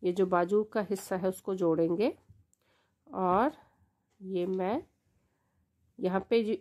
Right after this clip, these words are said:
ये जो एक फंदा हमने बुना नहीं था उसको मैं वापस जो है दूसरी सिलाई पे लूँगी और यहाँ हम इन दो फंदों को इकट्ठा बुनेंगे, दो का एक करेंगे। वो इसलिए करते हैं ताकि यहाँ पे कोई गैप ना आए।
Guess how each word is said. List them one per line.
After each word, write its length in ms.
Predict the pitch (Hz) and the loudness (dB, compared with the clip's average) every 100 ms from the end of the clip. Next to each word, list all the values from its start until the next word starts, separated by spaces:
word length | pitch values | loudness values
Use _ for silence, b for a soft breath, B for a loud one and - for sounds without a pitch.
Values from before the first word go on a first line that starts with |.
| - | -4
ये 200 | 214 247 | 4 4
जो 120 | 240 | 4
एक 220 | 233 240 | 4 2
फंदा 280 | 240 226 220 | 2 0 0
हमने 260 | 226 214 214 | 2 2 0
बुना 320 | 196 196 208 | 2 4 4
नहीं 260 | 208 190 190 | 2 0 -2
था 180 | 254 - - - | -4 -12 -16 -16
उसको 260 | - - | -12 -6
मैं 140 | 202 190 | -2 0
वापस 500 | 185 185 247 254 - | 0 -2 -2 -6 -4
जो 140 | 196 190 | -6 -2
है 200 | 269 - _ _ _ _ b b b b _ | -4 -6 _ _ _ _ b b b b _
दूसरी 280 | 190 185 208 | -4 -2 -2
सिलाई 240 | 202 202 180 | 0 2 2
पे 160 | 196 | 2
लूँगी 420 | 180 165 165 254 311 240 | 0 0 0 -2 -4 -8
और 160 | 185 165 | -4 -2
यहाँ 520 | 165 170 - 220 214 - | -2 -4 -2 -4 -4 -4
हम 300 | 214 302 277 _ _ _ | -2 -2 -6 _ _ _
इन 260 | 247 269 233 | -2 0 2
दो 200 | 208 196 | 4 2
फंदों 480 | - 175 160 165 | 0 0 2 0
को 240 | 160 113 - | 0 -6 -8
इकट्ठा 440 | 208 - 165 - 147 | -8 -8 -12 -10 -8
बुनेंगे, 380 | 151 139 160 | -6 -6 -4
दो 140 | 170 156 | -2 -2
का 180 | 151 151 | -4 -8
एक 140 | 110 _ | -8 _
करेंगे। 360 | - - _ _ _ _ _ _ _ _ b b b b | -20 -20 _ _ _ _ _ _ _ _ b b b b
वो 120 | 208 190 | -2 0
इसलिए 400 | 208 - 240 226 | 0 2 2 2
करते 360 | 214 196 208 | 0 -2 -4
हैं 240 | 190 269 415 _ _ | -2 -4 -6 _ _
ताकि 300 | 190 185 - | -8 -8 -6
यहाँ 300 | 202 180 180 - | -4 -2 -2 -4
पे 60 | |
कोई 180 | 185 180 | -4 -4
गैप 340 | 165 143 - | -2 -4 -4
ना 160 | 139 - | -12 -12
आए। 220 | 147 - | -16 -20